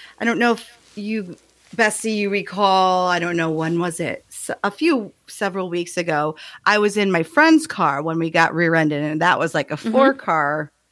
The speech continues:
Speaker 1: accident, and I was like, "Okay, that sucks." And then, God damn it, if someone just doesn't back into me in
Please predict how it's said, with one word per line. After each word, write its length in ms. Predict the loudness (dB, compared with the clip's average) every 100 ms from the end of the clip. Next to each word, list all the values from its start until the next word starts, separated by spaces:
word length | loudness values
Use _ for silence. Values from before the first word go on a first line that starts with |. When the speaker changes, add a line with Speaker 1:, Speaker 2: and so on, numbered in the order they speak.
| _
Speaker 1:
accident, 440 | 0 0 0 -6 -4
and 100 | -2
I 80 | -2
was 160 | -4
like, 160 | -4 -2
"Okay, 320 | -2 -2 -2
that 300 | 2 0 0
sucks." 380 | -4 -4 -4 -4
And 100 | -6
then, 320 | -4 -4 -6 -8 _ _ _ _ _
God 280 | -4 -2 0
damn 260 | 2 2 2
it, 140 | -2 -4
if 120 | -6
someone 460 | -2 -2 0 0
just 260 | -2 -4 -4
doesn't 520 | -2 0 0 -4 -4
back 340 | 2 2 2 -2
into 360 | -4 -4 -4
me 320 | -4 -2 -4 -4
in 300 | -4 -4